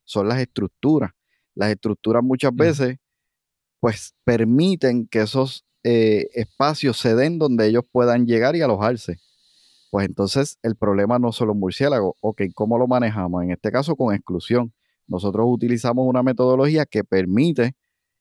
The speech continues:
Speaker 1: eh, que ellos salgan de las estructuras. Cuando ellos regresan, no puedan nuevamente regresar a las estructuras.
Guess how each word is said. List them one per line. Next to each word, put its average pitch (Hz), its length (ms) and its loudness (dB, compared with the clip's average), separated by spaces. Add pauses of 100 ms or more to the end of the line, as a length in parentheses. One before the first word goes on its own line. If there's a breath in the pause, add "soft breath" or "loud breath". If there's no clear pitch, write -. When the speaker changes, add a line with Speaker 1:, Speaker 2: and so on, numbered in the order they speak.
(160)
Speaker 1:
eh, 101 300 0 (100)
que 101 180 0
ellos 117 260 0
salgan 131 440 0
de 127 100 0
las 131 100 0
estructuras. 123 680 -2 (640)
Cuando 101 340 0
ellos 113 220 2
regresan, 120 500 0
no 107 120 0
puedan 117 380 2
nuevamente 113 520 0
regresar 117 440 0 (240)
a 101 120 -2
las 107 140 0
estructuras. 107 640 -2